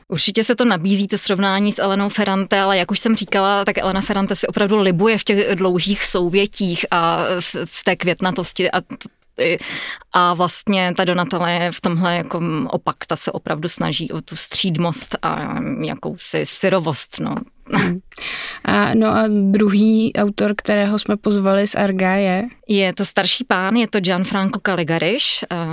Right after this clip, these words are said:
Speaker 1: na kterého se velmi těším, protože, eh, myslím si, že to setkání bude s ním velmi obohacující, protože je to pán, který opravdu má dar slova.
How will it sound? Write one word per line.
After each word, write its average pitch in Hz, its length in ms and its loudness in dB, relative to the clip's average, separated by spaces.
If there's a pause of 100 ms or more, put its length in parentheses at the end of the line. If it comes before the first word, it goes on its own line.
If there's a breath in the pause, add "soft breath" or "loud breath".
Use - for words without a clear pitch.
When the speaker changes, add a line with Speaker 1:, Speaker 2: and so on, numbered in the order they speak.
Speaker 1:
na 165 200 -4
kterého 185 360 -4
se 180 200 -6 (100)
velmi 190 920 0
těším, 190 720 0 (280)
protože, 180 680 -2
eh, 165 340 -2
myslím 170 420 -2
si, 185 180 -4
že 180 120 0 (140)
to 175 60 -6
setkání 170 480 -2
bude 170 140 -2
s - 100 -8
ním 185 180 0
velmi 170 340 -2
obohacující, 165 760 -2
protože 151 320 -6
je 160 40 -4
to 170 80 -2
pán, 160 280 -4
který 175 240 -4
opravdu 165 420 -2 (320 loud breath)
má 170 380 4
dar 180 240 4
slova. 160 480 0